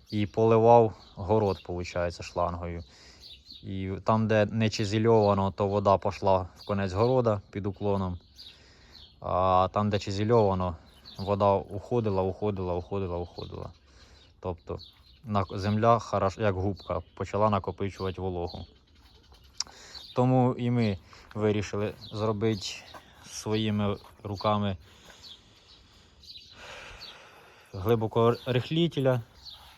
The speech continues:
По крайній мірі, стараємося щось зробити. І будемо пробувати також чизелювати. Я думаю, що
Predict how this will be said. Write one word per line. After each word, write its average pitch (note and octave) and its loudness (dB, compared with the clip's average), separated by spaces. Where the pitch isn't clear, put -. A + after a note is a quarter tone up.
По A2+ -6
крайній A#2 6
мірі, A2+ 4
стараємося G2+ 6
щось G2+ -4
зробити. F2+ -6
І A#2+ -2
будемо B2+ 4
пробувати A2 2
також G2+ -2
чизелювати. A2 0
Я A2 -2
думаю, G2+ -4
що F2+ -8